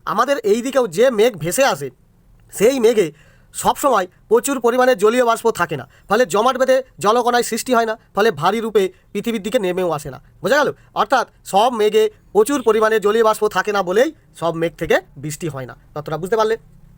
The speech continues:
একুশ নম্বর প্রশ্ন কি বলছে দেখো, আপেক্ষিক আর্দ্রতা কাকে বলে? পাতা নম্বর দেওয়াই আছে। বাইশের প্রশ্ন কি আছে, দুটি দেশের নাম লেখো যেখানে সারা বছর পরিচালন বৃষ্টিপাত হয়।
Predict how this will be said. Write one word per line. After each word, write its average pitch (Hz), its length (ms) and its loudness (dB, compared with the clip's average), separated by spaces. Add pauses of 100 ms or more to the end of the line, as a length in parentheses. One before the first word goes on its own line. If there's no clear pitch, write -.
(260)
একুশ 269 180 -2
নম্বর 269 180 0
প্রশ্ন 233 160 -2
কি 214 120 -8
বলছে 170 160 4
দেখো, 151 140 -6 (320)
আপেক্ষিক 277 360 -2 (160)
আর্দ্রতা 208 300 2
কাকে 143 320 -6
বলে? 208 120 0 (540)
পাতা 160 140 -4
নম্বর 180 200 0
দেওয়াই 208 220 2
আছে। 214 100 -4 (720)
বাইশের 233 320 0
প্রশ্ন 262 180 2
কি 262 100 -6
আছে, 254 160 0 (340)
দুটি 214 260 -2 (140)
দেশের 240 240 2 (120)
নাম 196 140 0
লেখো 240 240 -2 (440)
যেখানে 220 320 0 (280)
সারা 208 260 2
বছর 254 180 2 (120)
পরিচালন 233 400 2 (100)
বৃষ্টিপাত 202 520 0 (340)
হয়। 151 220 -2